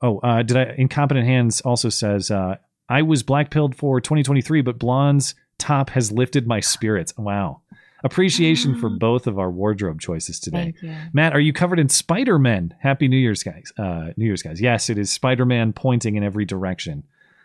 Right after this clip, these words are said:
Speaker 1: identifying other feds.
Speaker 2: Where
Speaker 1: Just
Speaker 2: did
Speaker 1: like
Speaker 2: she even
Speaker 1: the
Speaker 2: get that? That's a deep
Speaker 1: Uh,
Speaker 2: cut.
Speaker 1: it's, it's, uh, it's available in an online store. Yeah. J Val,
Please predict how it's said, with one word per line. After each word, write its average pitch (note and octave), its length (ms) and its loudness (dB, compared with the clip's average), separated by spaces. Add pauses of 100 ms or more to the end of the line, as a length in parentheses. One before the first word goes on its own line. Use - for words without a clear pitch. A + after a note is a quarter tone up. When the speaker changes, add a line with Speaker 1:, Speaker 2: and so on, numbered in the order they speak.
(360)
Speaker 1:
identifying A2+ 580 2
other G2 180 0
feds. - 500 -8 (440)
Speaker 2:
Where A#3+ 120 -2
Speaker 1:
Just E4+ 140 -4
Speaker 2:
did - 60 -2
Speaker 1:
like - 60 0
Speaker 2:
she B3 60 -2
even F#3+ 140 -4
Speaker 1:
the E3 80 -2
Speaker 2:
get F3+ 260 -8
that? F3 220 -8 (480)
That's - 160 -10
a - 20 -8
deep A3+ 220 -2
Speaker 1:
Uh, A#2+ 300 4
Speaker 2:
cut. C3 80 0
Speaker 1:
it's, C3+ 180 0
it's, C3+ 240 0
uh, C3 280 4
it's B2 220 0
available C3+ 580 2
in A#2 60 4
an A2 120 2
online A2 440 2
store. - 400 -10 (960)
Yeah. E2 300 -6 (500)
J B2 200 2
Val, A#2 480 2